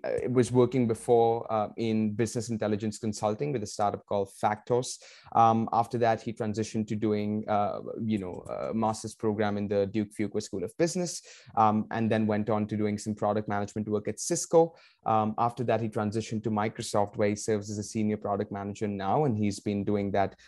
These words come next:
for the past, um, I mean, he was a product manager since July twenty nineteen, and he's been transitioned, uh, to a senior product manager, in which capacity he serves the company now. Um, and, uh, other than that, and, and also he's enrolled in a master's program at Georgia Tech currently.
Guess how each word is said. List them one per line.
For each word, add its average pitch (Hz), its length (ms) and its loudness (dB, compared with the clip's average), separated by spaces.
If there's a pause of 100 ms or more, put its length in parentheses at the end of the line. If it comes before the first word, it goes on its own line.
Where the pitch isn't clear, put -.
(140)
for - 80 -2
the 107 80 4
past, 104 460 4
um, 104 440 4
I - 180 0
mean, 110 140 2
he 107 80 0
was 107 120 2
a 104 40 -8
product 113 260 2
manager 101 380 0
since 101 220 -4
July 98 220 2
twenty 98 240 -4
nineteen, 107 420 0
and 107 120 2
he's 101 260 0
been 98 180 -2
transitioned, 98 640 -6 (260)
uh, 101 260 6
to 107 140 0
a 104 40 0
senior 123 280 4
product 98 300 0
manager, 101 520 0 (100)
in 98 260 0
which 101 160 0
capacity 98 400 -2
he 101 80 -2
serves 98 260 -2
the 104 120 -6
company 101 340 -6
now. 107 380 4 (420)
Um, 107 380 4
and, 107 440 0
uh, - 220 2
other 127 160 4
than 160 240 0
that, 101 300 4
and, 123 160 0
and 123 140 -6
also 120 260 -2
he's 110 200 -2
enrolled 107 360 0
in 107 200 -2
a 104 40 0
master's 101 400 -2
program 104 360 -2
at 98 60 -4
Georgia 101 300 -2
Tech 104 260 -4
currently. 135 480 0